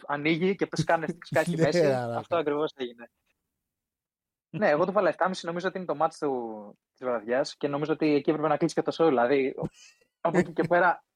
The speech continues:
Speaker 1: τα ανάθεμα.
Speaker 2: Ε, ξεκινάει το show, Cruiserweight και κλείσιμο μετά, αυτό.
Speaker 1: Τέλος, αυτό ήταν.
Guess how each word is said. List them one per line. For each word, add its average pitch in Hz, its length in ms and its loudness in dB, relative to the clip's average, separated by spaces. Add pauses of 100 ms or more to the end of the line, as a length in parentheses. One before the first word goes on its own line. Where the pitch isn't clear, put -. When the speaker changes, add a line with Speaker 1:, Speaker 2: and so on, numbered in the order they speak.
(220)
Speaker 1:
τα 156 100 0
ανάθεμα. 151 560 0 (720)
Speaker 2:
Ε, 190 200 -2
ξεκινάει 165 400 0
το 165 140 2
show, 214 220 4
Cruiserweight 190 360 2
και 220 100 -8
κλείσιμο 208 340 -2
μετά, 131 240 -4
αυτό. 127 360 -2 (160)
Speaker 1:
Τέλος, 160 420 -4
αυτό 165 220 -4
ήταν. 139 260 -2